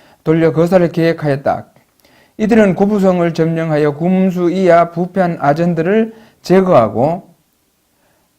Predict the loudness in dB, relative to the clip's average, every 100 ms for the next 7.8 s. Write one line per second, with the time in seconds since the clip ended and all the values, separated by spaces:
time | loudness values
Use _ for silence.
0 | -12 -6 -6 0 6 6 6 2 -4 -4
1 | -2 0 0 0 2 2 2 2 0 0
2 | 0 0 -4 -14 -10 -4 -2 -2 -6 -2
3 | 0 2 0 0 -2 -4 -4 -4 -6 -8
4 | -10 -6 -2 0 0 0 -2 -4 -4 -4
5 | -2 -2 -2 -8 -20 -20 -20 -8 0 4
6 | 4 4 0 0 2 2 2 2 -2 -4
7 | -4 -4 -4 -4 -6 -6 -8